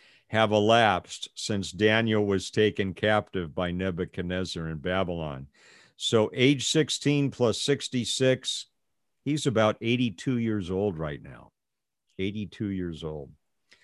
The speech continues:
So at this point in life, Daniel's not gonna <laughs> bow down to any king in prayer,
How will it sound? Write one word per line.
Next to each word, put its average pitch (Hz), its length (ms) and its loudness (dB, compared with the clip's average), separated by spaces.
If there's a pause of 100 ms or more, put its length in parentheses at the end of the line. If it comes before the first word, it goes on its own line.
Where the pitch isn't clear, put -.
(360)
So 139 220 6
at 131 100 6
this 202 240 6
point 170 560 4
in 123 180 4
life, 123 520 8
Daniel's 135 600 4
not 120 400 4
gonna 107 240 2
<laughs> - 220 -6
bow 117 200 8
down 113 320 4
to 104 140 4
any 104 280 0
king 117 380 -2
in 80 180 -6
prayer, 135 440 4